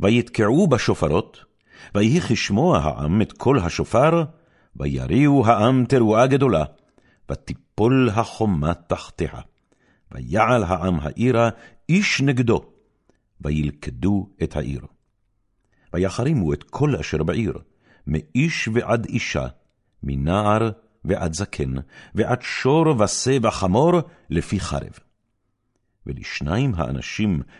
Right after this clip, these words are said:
המרגלים את הארץ, אמר יהושע, בואו בית האישה הזונה, והוציאו משם את האישה ואת כל אשר לה, כאשר נשבעתם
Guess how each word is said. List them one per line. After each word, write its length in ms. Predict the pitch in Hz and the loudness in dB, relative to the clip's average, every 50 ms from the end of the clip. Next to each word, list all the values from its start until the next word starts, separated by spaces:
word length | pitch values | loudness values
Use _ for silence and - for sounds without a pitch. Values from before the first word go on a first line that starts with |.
| _ - | _ -2
המרגלים 800 | 85 87 87 85 76 71 69 69 67 67 67 101 123 147 139 - - | 0 2 2 2 0 -2 -4 -6 -6 -4 -2 0 0 0 0 0 -2
את 100 | - - - | -6 -6 -10
הארץ, 480 | 62 - 73 80 80 71 69 - - - - - - - 76 | -10 -6 -4 -2 -2 -2 -4 -6 -12 -18 -20 -20 -10 -4 -2
אמר 260 | 80 80 98 123 131 | -2 0 0 0 2
יהושע, 580 | 120 101 85 78 76 - - 85 78 71 73 71 65 - _ _ _ _ - - - | 0 0 0 -2 -4 -6 -4 -2 0 0 0 0 -2 -6 _ _ _ _ -20 -16 -8
בואו 480 | - 107 151 175 202 202 180 - - - | -4 -2 0 2 2 2 0 -2 -4 -4
בית 300 | 98 95 143 175 160 - | -2 -2 -2 -2 -2 -4
האישה 460 | 113 98 - 85 - - 101 101 101 | -4 -4 -4 -4 -4 -2 -2 -2 0
הזונה, 400 | 101 90 80 87 87 73 64 55 - - - _ _ _ _ _ _ _ _ _ | 0 0 0 0 0 -2 -2 -4 -8 -12 -16 _ _ _ _ _ _ _ _ _
והוציאו 640 | - 92 82 92 85 - - - - 135 151 - 110 | -2 -2 0 0 -2 -4 -6 -6 -4 -2 0 0 2
משם 420 | 92 73 62 - - - 67 65 64 - - | 0 0 0 -4 -6 -6 -4 -4 -6 -6 -8
את 120 | - - | -10 -8
האישה 520 | 76 64 67 - - - 110 107 104 107 107 - - _ _ - - - | -10 -8 -8 -10 -6 -4 -2 -2 -2 -2 -4 -6 -10 _ _ -20 -16 -6
ואת 320 | 80 98 - 90 82 - | -4 -2 0 0 -2 -4
כל 340 | - _ - - 120 143 160 - | -8 _ -4 -2 0 0 0 0
אשר 260 | - 131 - - 127 | -2 -4 -2 -2 -2
לה, 220 | 107 98 85 71 67 - - _ _ _ _ _ _ _ _ _ _ _ - | -2 -2 -2 -4 -4 -6 -12 _ _ _ _ _ _ _ _ _ _ _ -10
כאשר 680 | - 60 50 - - - - 110 117 127 131 139 135 131 131 - _ _ _ _ - | -8 -8 -8 -8 -10 -8 -4 -2 0 0 0 0 -2 -2 -6 -10 _ _ _ _ -4
נשבעתם 1080 | 76 82 85 82 - - 82 78 73 82 85 78 - - _ _ - 98 90 87 85 | -2 0 0 -2 -2 -6 -6 -4 -2 -2 -2 -2 -4 -6 _ _ -4 0 0 0 0